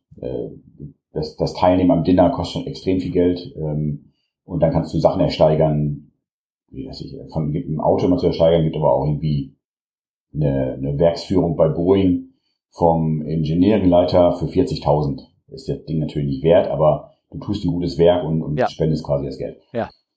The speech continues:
Speaker 1: Und zwanzig siebzehn, äh, äh, war ich dabei und habe auch ein paar Leute getroffen, die auf der Bühne waren und bin hinterher gefragt worden, wer denn so mein, äh,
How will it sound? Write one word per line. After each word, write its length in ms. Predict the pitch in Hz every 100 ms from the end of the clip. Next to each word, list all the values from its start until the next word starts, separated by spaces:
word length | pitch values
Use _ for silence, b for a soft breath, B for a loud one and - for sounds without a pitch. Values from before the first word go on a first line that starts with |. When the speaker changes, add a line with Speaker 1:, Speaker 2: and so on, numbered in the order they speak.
| _ _
Speaker 1:
Und 300 | 76 73 -
zwanzig 320 | 85 90 85
siebzehn, 680 | - - 95 90 87 87
äh, 40 | 85
äh, 720 | 80 76 73 73 - 67 69
war 140 | 78
ich 40 | -
dabei 460 | 92 87 120 120 - _ - -
und 420 | 76 76 76 73
habe 140 | 78
auch 140 | 78 76
ein 40 |
paar 80 | 80
Leute 220 | 80 -
getroffen, 300 | 76 82 80
die 80 | 73
auf 80 | 65
der 80 | 71
Bühne 320 | 80 104 92
waren 380 | 92 92 90 b b b _ _ _ _ _ _ _
und 220 | 85 78
bin 120 | 87
hinterher 280 | 90 104 101
gefragt 520 | 90 - 85 87 -
worden, 540 | 85 87 87 87 85 -
wer 280 | 76 85 87
denn 160 | 85
so 160 | 80 85
mein, 560 | 80 80 78 76 76 76
äh, 400 | 71 69 67